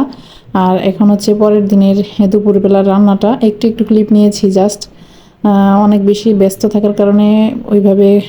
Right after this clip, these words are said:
ভালো মতো ক্লিপটা সব পুরোপুরি রান্না দেখাইতে পারলাম না। just কী রান্না করছিলাম, স-, খুব সহজে, এটা হচ্ছে একটা ভাজি করছিলাম, আহ, পটল, উম, না, সরি, কাঁকরোল ভাজি, সাথে কিছু আলু ছিল,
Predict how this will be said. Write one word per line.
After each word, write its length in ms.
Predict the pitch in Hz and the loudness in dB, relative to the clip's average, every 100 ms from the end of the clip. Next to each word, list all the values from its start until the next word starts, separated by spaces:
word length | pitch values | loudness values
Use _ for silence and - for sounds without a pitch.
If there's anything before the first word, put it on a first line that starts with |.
| - | -2
ভালো 200 | 190 196 | 0 2
মতো 220 | 202 196 196 | 2 0 -2
ক্লিপটা 380 | 202 202 202 196 202 | -2 -2 0 0 0
সব 220 | 208 202 190 - | 0 -2 -4 -4
পুরোপুরি 380 | 214 208 214 208 | 0 2 2 2
রান্না 260 | 202 202 196 196 | 2 2 2 0
দেখাইতে 260 | 196 202 208 | 0 -2 0
পারলাম 220 | 208 202 208 | 0 2 2
না। 40 | 247 - - - - | 2 -2 -16 -20 -4
just 240 | 208 196 - - | -2 -2 -6 -2
কী 120 | 214 214 | 2 2
রান্না 260 | 208 202 | 2 0
করছিলাম, 420 | 202 208 208 208 240 233 | 0 -2 0 2 0 0
স-, 400 | 208 196 196 196 | 0 0 2 0
খুব 120 | 208 196 | -2 -4
সহজে, 480 | - 202 196 190 233 226 | -2 0 0 0 0 0
এটা 160 | 190 196 | 0 0
হচ্ছে 220 | 202 196 - | 0 -2 -4
একটা 180 | 196 208 | -2 -2
ভাজি 320 | 196 185 196 | 0 0 0
করছিলাম, 460 | 202 208 - 196 202 208 | 0 -2 0 0 2 0
আহ, 1080 | - - - - - - 202 196 196 196 190 | -4 -20 -20 -20 -20 -4 0 2 2 2 0
পটল, 360 | 208 208 208 202 | -2 0 0 2
উম, 540 | 208 208 208 196 196 190 | 2 0 0 0 2 2
না, 100 | 190 190 | 2 0
সরি, 300 | 202 190 220 226 | 0 0 0 0
কাঁকরোল 500 | 208 202 226 226 233 233 208 | -4 -2 0 2 2 2 2
ভাজি, 340 | 196 190 220 302 - - - _ - | 0 2 2 0 -4 -16 -20 _ -2
সাথে 220 | 208 196 | 0 0
কিছু 220 | 190 208 202 202 | -2 -2 -2 0
আলু 200 | 208 220 214 214 | 2 2 0 0
ছিল, 200 | 208 | 0